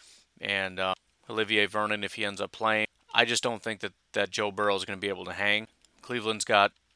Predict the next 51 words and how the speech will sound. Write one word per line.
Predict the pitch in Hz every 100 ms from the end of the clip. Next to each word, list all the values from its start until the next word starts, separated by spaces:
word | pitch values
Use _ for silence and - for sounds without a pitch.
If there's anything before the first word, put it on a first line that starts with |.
| _ _ _ _ _
as | 127 131 113
good, | 127 120
if | 110
not | 113 101
better, | 110 110
of | 107
a | 101
quarterback, | 104 101 95 95 95 - _
even | 110 110 110
in | 104
the | 101
midst | 101 - 101
of, | 90
of | - 95
this | 98 92
chaos | - 107 104 95 -
and, | 98 95
and, | - 95 92
uh, | 90 90 - _ _
Baker | - 107 107
not | 104 98
playing | 117 107 101
all | 95
that | 92 90
well. | 90 87 - _ _ _ -
Uh, | 95
I, | 90 92 95 87
I | 95
would | 98
s-, | - - - -
argue | 110 107 104
that | 101 98
Cleveland | 110 98 98
has | 98
a | 92
better | 101 95
running | 107 117 113
back. | 107 107 - _ _
You | 104
could | - 101
easily | 104 95 98 98
argue | 98 95 98
that | 92
they | 98
have | 92
better | 98 95
wide | 95 92
receivers, | - 120 123 113 104
although | 95 87
it's | -
close. | - 117 113